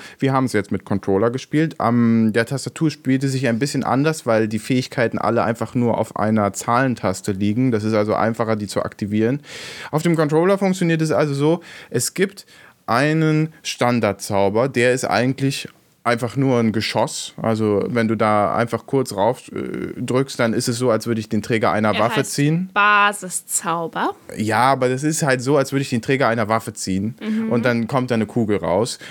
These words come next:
Speaker 1: Und je öfter ich, äh, ziehe, desto mehr Kugeln kommen da eben raus. Und wenn ich aber diese Taste gedrückt halte, das Basiszauber, dann schaltet sich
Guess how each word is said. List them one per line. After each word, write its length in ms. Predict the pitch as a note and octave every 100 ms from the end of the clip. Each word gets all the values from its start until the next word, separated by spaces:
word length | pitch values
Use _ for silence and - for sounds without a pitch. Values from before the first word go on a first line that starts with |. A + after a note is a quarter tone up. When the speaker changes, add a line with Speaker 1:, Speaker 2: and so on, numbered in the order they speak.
| D3+
Speaker 1:
Und 240 | B2 A2+
je 200 | A2 B2+
öfter 260 | A2 B2+ A2+
ich, 160 | G#2+ - -
äh, 540 | F#2+ C#2+ D2+ F#2+ A2+
ziehe, 380 | - D3+ B2 A2
desto 320 | A2+ - A2
mehr 140 | G#2
Kugeln 340 | G2 A#2+ A2 F#2
kommen 180 | F#2+ F#2+
da 80 |
eben 200 | F2+ F#2+
raus. 280 | F#2 F#2+ D#3
Und 140 | C#3 A#2+
wenn 100 | C#3+
ich 140 | C3
aber 180 | C3 C3
diese 220 | C3 A#2+
Taste 320 | D#3+ E3 D#3+
gedrückt 420 | C3 A#2+ D#3 -
halte, 240 | C#3 A#2 A2
das 180 | A2 A2
Basiszauber, 840 | G2+ A2+ D3 D#3 - B2 C#3+ B2+
dann 200 | A#2+ C3+
schaltet 600 | - - A2+ F3+ F#3 D#3
sich 320 | - D3+ -